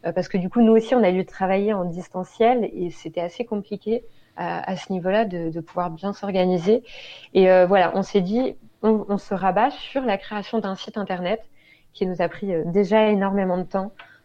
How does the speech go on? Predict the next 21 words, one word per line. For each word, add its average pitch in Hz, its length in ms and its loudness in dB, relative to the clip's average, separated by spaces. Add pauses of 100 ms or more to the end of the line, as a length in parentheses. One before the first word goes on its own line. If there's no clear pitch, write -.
Donc, 190 460 -4 (160)
pour 220 180 -4
le 226 140 4
moment, 208 440 2
on 185 120 -6
pense, 208 420 -6
euh, 170 520 -2
s'en - 240 -10
tenir 214 360 2
au 226 60 2
site 220 220 -4
internet, 190 560 -2
mais 185 100 -4
il 180 60 -8
faut 202 100 -8
savoir 202 260 -2
aussi 233 200 -6
que 202 100 -2
Visite 190 340 -4
ta 185 160 -2
fac, 226 360 -2